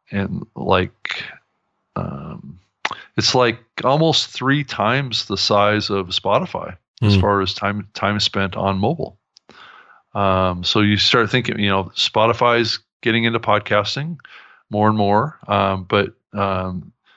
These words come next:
Speaker 1: there's a lot of bubbling right now around Pandora right now, and they're three times the size of Spotify. So, um, if, if those folks can,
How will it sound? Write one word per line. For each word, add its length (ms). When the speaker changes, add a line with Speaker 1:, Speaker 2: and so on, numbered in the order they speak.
Speaker 1:
there's 180
a 60
lot 220
of 80
bubbling 400
right 180
now 180
around 280
Pandora 640
right 180
now, 280
and 200
they're 280
three 320
times 420
the 80
size 400
of 100
Spotify. 540
So, 600
um, 500
if, 580
if 180
those 260
folks 440
can, 500